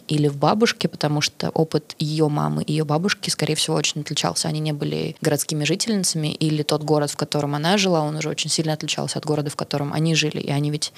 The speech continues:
летом уезжали на Жайляу. Я думаю, ты не одна уезжаешь на Жайляу, ты уезжаешь с семьей, и у тебя есть вот это пространство отпустить ребенка, понаблюдать за ним, и все за ним наблюдают. А тут ты гражданка, светская персона,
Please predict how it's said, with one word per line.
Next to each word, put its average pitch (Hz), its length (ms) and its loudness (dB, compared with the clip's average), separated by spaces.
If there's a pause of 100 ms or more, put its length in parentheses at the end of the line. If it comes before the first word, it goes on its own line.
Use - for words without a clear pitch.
летом 160 280 4
уезжали 156 260 4
на 151 160 2
Жайляу. 156 500 4
Я 156 120 6
думаю, 170 220 4
ты 170 120 0
не 160 100 4
одна 175 300 8
уезжаешь 156 400 2
на 160 80 0
Жайляу, 156 320 6
ты 202 120 0
уезжаешь 165 460 4
с - 20 -2
семьей, 170 600 2
и 165 160 0
у 151 40 -2
тебя 165 260 2
есть 180 240 0
вот 170 120 -4
это 160 160 -2
пространство - 680 0
отпустить - 520 -4
ребенка, 226 460 0
понаблюдать 175 560 0
за 202 100 4
ним, 185 200 2
и 165 100 -2
все - 260 2
за 156 120 0
ним 151 120 -2
наблюдают. 151 380 0 (420)
А 156 340 4 (100)
тут 233 420 0
ты - 80 -2
гражданка, 170 800 2 (520)
светская 170 580 0
персона, 175 640 -2